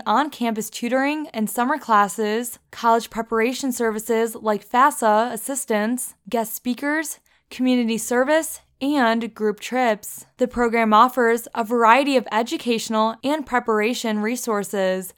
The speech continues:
but it is also a community and a great place to make friends, Horta said. He said the program also gave him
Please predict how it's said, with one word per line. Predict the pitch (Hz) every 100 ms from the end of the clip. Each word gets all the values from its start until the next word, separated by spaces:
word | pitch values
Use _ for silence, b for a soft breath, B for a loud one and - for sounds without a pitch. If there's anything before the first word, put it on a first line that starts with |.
| B B B
but | 294
it | 311
is | 311 247
also | 254 302 339 233 202 202
a | -
community | - - 240 269 302 339 349 320 247
and | 233
a |
great | 233 202 285 370
place | - 214 214 -
to | 220
make | 214 208
friends, | - 226 233 190 190 - _
Horta | 220 214 202
said. | 185 214 220 202 185 185 185 _ B B B B
He | - 277
said | 285
the | 240
program | - 247 240 254 233 -
also | 247 269 285
gave | 226 202
him | 214 202